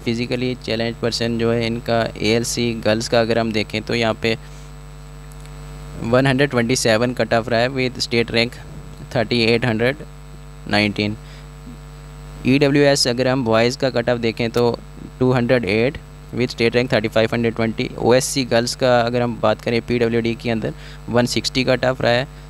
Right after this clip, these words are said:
जेकेपीएम गर्ल्स का वन थर्टी कट ऑफ रहा है, Open merit अगर हम पीडब्ल्यूडी की बात करें तो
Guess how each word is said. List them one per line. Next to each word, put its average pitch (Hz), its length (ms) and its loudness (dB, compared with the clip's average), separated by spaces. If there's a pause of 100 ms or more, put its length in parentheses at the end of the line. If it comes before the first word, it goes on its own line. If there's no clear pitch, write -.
जेकेपीएम 131 600 2
गर्ल्स 117 280 2
का 120 260 2
वन 117 240 0
थर्टी 117 300 0
कट 117 220 0
ऑफ 117 160 4
रहा 113 120 4
है, 123 160 0 (400)
Open 151 260 2
merit 135 340 2
अगर 123 180 4
हम 123 120 2
पीडब्ल्यूडी 117 520 0
की 117 160 -2
बात 110 220 0
करें 113 240 -2
तो 123 200 -4